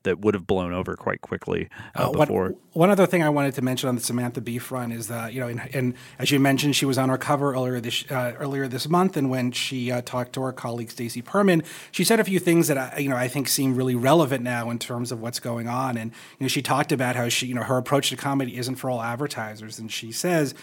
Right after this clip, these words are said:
Speaker 2: you know, "We can't change our content to suit brands. I'd, I'd rather not be on television than do that. We cannot have a brand dictate the content of our show. No thanks. I would exit T V.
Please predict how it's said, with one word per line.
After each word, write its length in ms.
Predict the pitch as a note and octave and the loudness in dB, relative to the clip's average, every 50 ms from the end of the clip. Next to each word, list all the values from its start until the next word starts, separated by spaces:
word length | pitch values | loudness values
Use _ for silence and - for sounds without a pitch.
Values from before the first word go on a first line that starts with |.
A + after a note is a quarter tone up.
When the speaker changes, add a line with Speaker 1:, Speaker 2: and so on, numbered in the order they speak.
| - - _ | -20 -16 _
Speaker 2:
you 60 | - C3+ | -2 0
know, 60 | C3+ | 0
"We 80 | C3+ | 0
can't 240 | C3 - G3 F#3+ F3 | 2 2 2 2 2
change 200 | - F#3 F3 E3+ | 2 0 0 0
our 80 | E3 D#3 | 0 0
content 400 | - - D3+ D3 B2+ D3+ C3+ - | 0 0 0 0 0 -2 -4 -4
to 80 | C#3 | -4
suit 240 | - - D3+ C#3 B2+ | -2 -2 -2 -2 -2
brands. 420 | C3 C3+ C3+ C3+ C3 B2+ C3 B2 - - | -2 -4 -2 -2 -2 -2 -2 -4 -4 -4
I'd, 180 | C#3+ C#3 B2+ B2 - _ - | -6 -6 -6 -6 -10 _ -4
I'd 140 | C#3+ C3+ B2 | -2 -2 0
rather 320 | C3+ B2+ B2+ B2+ C#3+ C#3 | -2 -2 0 0 -2 0
not 260 | C3 C3+ C3 C3 B2 B2 | 2 2 2 0 0 -2
be 100 | C3 B2+ | -4 -4
on 80 | A#2+ | -4
television 520 | A#2 - - C#3+ D3+ C3 C3 A#2 B2 B2 A#2+ | -4 -4 -4 -2 -2 0 -2 -2 -2 -2 -4
than 120 | A#2 A2+ G#2 | -4 -6 -6
do 180 | - B2 B2 A#2+ | -6 -6 -6 -4
that. 340 | A2+ A#2 A2+ A2 A2 G#2 - - - - - - - - | -4 -6 -6 -6 -8 -10 -12 -18 -20 -20 -20 -20 -12 -8
We 80 | C3+ B2 | -6 -2
cannot 280 | - D#3 D3+ D3 C#3+ | 2 4 4 4 6
have 120 | C#3+ C#3+ C3+ | 4 2 0
a 40 | C3 | -2
brand 300 | A#2 B2+ C3 B2+ B2 A#2+ | -2 -2 0 0 0 0
dictate 340 | C#3 B2+ B2+ - - C3+ B2+ | -2 -4 -6 -4 -4 -4 -4
the 60 | C3+ A#2+ | -6 -8
content 400 | - - C3+ C3 B2+ - B2 A#2+ | -4 -2 -2 -2 -2 -2 -4 -6
of 100 | A2 A#2+ | -4 -4
our 80 | A#2+ | -4
show. 200 | - - C3+ A#2+ | -4 -2 -2 -2
No 220 | A2+ A#2 B2+ B2 B2 | -2 -2 -2 -2 -4
thanks. 420 | B2 A#2+ A#2 A#2 A#2 A2 - - - | -4 -6 -6 -6 -6 -8 -8 -10 -8
I 120 | - B2+ A#2+ | -8 -6 -6
would 180 | A#2 A#2 A2 | -6 -6 -8
exit 380 | - A#2+ A#2 G#2 A2 B2 A2+ - | -8 -10 -12 -10 -12 -12 -12 -12
T 200 | - - A2+ G#2+ | -14 -12 -12 -12
V. 380 | G#2 G#2+ G#2+ A2 A2 A2 G#2+ | -12 -12 -12 -12 -12 -12 -14